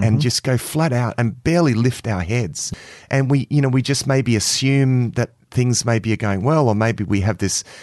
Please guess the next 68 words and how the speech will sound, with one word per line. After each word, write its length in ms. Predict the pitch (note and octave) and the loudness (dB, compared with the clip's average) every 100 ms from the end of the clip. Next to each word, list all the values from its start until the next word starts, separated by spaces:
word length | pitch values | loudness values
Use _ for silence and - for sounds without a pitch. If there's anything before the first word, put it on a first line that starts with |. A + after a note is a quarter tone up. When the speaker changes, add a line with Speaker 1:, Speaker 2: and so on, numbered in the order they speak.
| - - - | -20 -20 -6
Speaker 1:
you 100 | B2+ | 0
know, 120 | G2+ | 2
lingering 480 | F#2 A#2 B2 A2 G2+ | 2 2 2 0 0
feeling 340 | - A#2+ G#2 G2 | 0 0 2 0
that 100 | - | -2
things 260 | B2 G2+ | -2 0
are 60 | G#2 | 0
not 180 | G#2+ - | -2 0
quite 240 | G2 - | -2 0
right, 200 | A2 - | 0 0
but 80 | B2+ | 0
we 120 | C#3 | 2
never 280 | E3+ C#4+ G#3+ | 2 0 -2
give 180 | A#3+ A3+ | -6 -4
ourselves 460 | F3 - B2+ - | -2 -2 -4 -6
time 280 | - B2 G#3 | -6 -6 0
Speaker 2:
No, 100 | G#2 | 0
that's 160 | F2 F#2 | 2 0
Speaker 1:
to 100 | G#2 | 0
Speaker 2:
right. 140 | F#2 | 0
Speaker 1:
actually 480 | C#3+ - C#3+ A2+ G#2 - - | 0 -2 -2 -2 -4 -10 -14
Speaker 2:
Or, 80 | - _ | -14 _
or, 160 | F3 E3 | -2 2
or 240 | E3 D#3+ B2 | 2 2 2
e-, 40 | C3+ | 0
Speaker 1:
reflect 220 | E3+ F3 | 0 0
on 40 | |
it. 40 | - | 0
Speaker 2:
exactly, 360 | C#3 C3+ G2 | 0 0 0
we're 100 | A2 | 0
so 260 | A#2 C3+ B2 | 0 0 0
busy 340 | A2+ G#2 A#2 | -2 0 0
and 80 | A2 | 0
we 80 | G#2+ | -2
think 320 | - E3 E3+ | -2 -2 0
we're 100 | B2 | 0
doing 240 | A2+ G#2+ | 0 -2
great 220 | A2 A2 A2+ | 0 -2 0
work 260 | A#2 - | -2 -2
for 80 | G#2 | -2
God 300 | G2 D3+ C3 | 0 2 0
even, 380 | G2 G2+ C3 D3+ - - - - - - | -2 -6 -8 -8 -12 -20 -20 -20 -6 -4
but 120 | A2 | 0
we 140 | B2 | 2
actually 240 | A#2+ - C3 | 2 0 0
don't 240 | A#2 G2+ | 0 -2
stop 300 | - A#2 - | -2 -2 -2
to 80 | G#2 | -4
actually 360 | G2+ A#2 G#2+ | -4 -4 -6
have 360 | G#2 - A2+ G#2+ | -6 -2 -2 -2
God 320 | G#2+ G2+ G#2+ | -2 -2 -4
say 200 | - A2+ | -4 -2
to 100 | A2+ | 0
us, 120 | G#2 - - | -2 -6 -10
uh, 320 | C3 B2 B2 - _ | -4 -2 -2 -6 _
you 120 | C3 | -2
know, 260 | A#2+ A2+ E3 D3+ | 0 0 -2 0
Speaker 1:
Yeah. 220 | B2 A2+ | 2 2
Speaker 2:
uh, 40 | B2 | 2
and 200 | B2+ B2+ | 0 0
that, 260 | B2 A#2+ - | 0 0 0
that's 220 | A#2+ - | -2 -4
what 100 | - | -2
that's 220 | A#2 - | -2 0
for. 160 | C3+ C3+ | 0 2
And, 80 | |
and 160 | C3+ | 2
I, 80 | C#3+ | 0